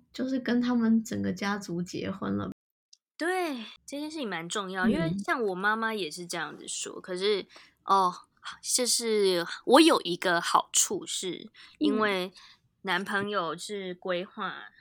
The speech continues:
Speaker 2: 以后都要一直待在国外工作的，所以其实
Speaker 1: 嗯。
Speaker 2: 长远来看，我们跟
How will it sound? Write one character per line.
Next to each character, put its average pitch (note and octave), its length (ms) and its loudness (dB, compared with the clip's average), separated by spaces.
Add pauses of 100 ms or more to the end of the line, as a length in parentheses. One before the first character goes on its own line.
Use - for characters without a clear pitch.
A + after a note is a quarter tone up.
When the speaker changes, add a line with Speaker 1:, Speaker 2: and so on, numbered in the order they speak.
(300)
Speaker 2:
以 F#3 160 -8
后 A3+ 180 -2
都 G3+ 120 -2
要 G3+ 140 0
一 A#3+ 100 -6
直 F3+ 120 -6
待 F3+ 240 -6
在 F3+ 360 -6 (720)
国 F3+ 200 -4
外 A3 200 0
工 F3 260 -8
作 - 360 -12
的， - 100 -14 (420)
所 A3+ 220 2
以 C4+ 140 4
其 G3+ 180 0
实 E3+ 360 -4
Speaker 1:
嗯。 F#3 80 -20 (840)
Speaker 2:
长 A3+ 320 6
远 G#3+ 160 2
来 D#3+ 180 0
看， G#3+ 260 -2
我 E3 60 -6
们 D#3 220 -10
跟 F3+ 360 -6